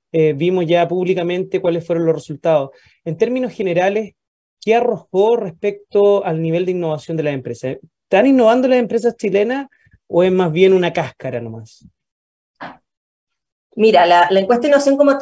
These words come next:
Speaker 2: como permite hacer una mirada, te decía, agregada, ¿cierto? No, no podemos ver qué, qué, con, qué empresas contestaron, porque eso está anonimizado en las bases de datos,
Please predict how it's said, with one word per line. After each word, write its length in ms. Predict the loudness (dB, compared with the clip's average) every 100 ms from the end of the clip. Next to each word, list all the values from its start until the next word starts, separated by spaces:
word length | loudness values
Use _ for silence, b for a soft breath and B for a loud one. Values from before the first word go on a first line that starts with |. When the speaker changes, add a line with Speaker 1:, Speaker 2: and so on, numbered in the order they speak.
| -4
Speaker 2:
como 260 | -2 0 2
permite 460 | 0 0 0 0
hacer 240 | 0 -6 -8
una 140 | -6
mirada, 380 | 0 2 2 0
te 40 |
decía, 360 | -4 -4 -2 -2
agregada, 680 | -2 -6 -6 -2 0 0 -4
¿cierto? 540 | -8 -8 -2 -2 -2
No, 200 | -4 -4
no 120 | -2
podemos 240 | 0 -2 -2
ver 180 | -4
qué, 240 | -4 -6 -6
qué, 160 | -10 -4
con, 240 | -4 -2
qué 120 | -2
empresas 400 | -2 -2 -6 -6
contestaron, 760 | -12 -14 -12 -2 0 2 0 -4
porque 220 | -10 -12
eso 160 | -14 -10
está 460 | -2 2 2 0
anonimizado 720 | -2 -6 -6 -6 -2 2 2
en 60 | 0
las 100 | -2
bases 260 | -6 -8 -4
de 80 |
datos, 380 | -2 0 0 -2